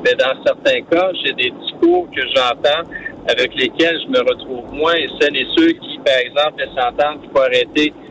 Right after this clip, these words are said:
d'avoir des enfants, faut renoncer à, à tout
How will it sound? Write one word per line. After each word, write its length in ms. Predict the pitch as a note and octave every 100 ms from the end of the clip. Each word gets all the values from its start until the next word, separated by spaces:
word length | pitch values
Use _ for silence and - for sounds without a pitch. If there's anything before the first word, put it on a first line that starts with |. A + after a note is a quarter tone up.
| - -
d'avoir 340 | C3+ C3+ C#3
des 140 | C3+ B2
enfants, 840 | B2+ A#2+ - D#3 D#3+ D#3+ D#3+ C#3+ C#3+
faut 160 | C3
renoncer 800 | C3 C3 C3 B2 A#2+ - D3 D3 - - -
à, 300 | B2 A#2+ C3
à 40 |
tout 200 | A#2+ -